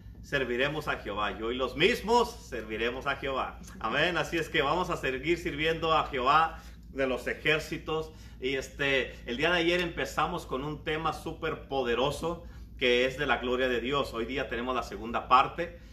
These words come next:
Y este, ah, como lo estaba enseñando la pastora Lupita el día de ayer,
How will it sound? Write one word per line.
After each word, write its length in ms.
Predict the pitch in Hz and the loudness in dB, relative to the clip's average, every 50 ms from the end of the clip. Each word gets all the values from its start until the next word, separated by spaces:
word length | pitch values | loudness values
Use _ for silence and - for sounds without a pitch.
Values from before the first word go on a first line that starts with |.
| - - - | -18 -16 -6
Y 120 | - 127 127 | -2 0 0
este, 520 | 127 120 - - - 135 131 123 123 - 113 | 0 0 -4 -6 -2 0 2 2 2 2 4
ah, 340 | 120 117 113 110 104 - - - - - | 4 4 4 4 2 0 -6 -12 -16 -12
como 140 | - 123 120 | -8 -8 -6
lo 60 | 113 | -6
estaba 260 | - - 135 131 143 | -4 -2 0 0 0
enseñando 460 | 147 143 135 127 117 123 131 143 139 135 - - | 0 -2 -2 -2 0 0 0 0 -2 -4 -4 0
la 340 | 131 123 113 110 101 90 - | 2 4 4 4 4 2 -2
pastora 320 | 107 107 - 143 135 143 139 | -6 -8 -6 -2 -2 0 0
Lupita 380 | 123 117 - 135 135 - 131 | -2 -2 -4 -6 -4 -2 -2
el 60 | 117 | -2
día 140 | 127 131 131 | 0 0 0
de 60 | 127 | 0
ayer, 500 | 113 107 117 127 143 151 151 151 151 - | 0 2 2 2 2 2 0 -2 -6 -10